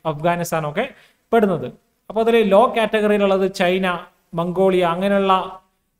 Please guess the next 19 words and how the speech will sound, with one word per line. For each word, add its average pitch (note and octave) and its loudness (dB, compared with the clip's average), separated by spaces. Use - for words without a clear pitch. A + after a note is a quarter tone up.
പ്രദേശങ്ങളൊക്കെ F3 -2
ലോ F#3+ 0
കാറ്റഗറിയിലാണ്. E3+ -2
അപ്പോ A3 -6
ആ F#3+ 2
ഒരു A3 2
കാര്യമൊക്കെ F#3+ 2
ഒന്ന് F#3+ -2
ഓർത്ത് E3+ -4
നോക്കുക. F3+ -2
ഏറ്റവും A#3 -4
താഴെയുള്ളത് G#3 2
ഇപ്പൊ F#3+ -6
സൊമാലിയ F#3+ -2
പോലുള്ള F#3+ -2
രാജ്യങ്ങളൊക്കെ F3 -2
extremely A3 -2
alarming F#3+ -2
സിറ്റുവേഷനിലാണ് E3 -4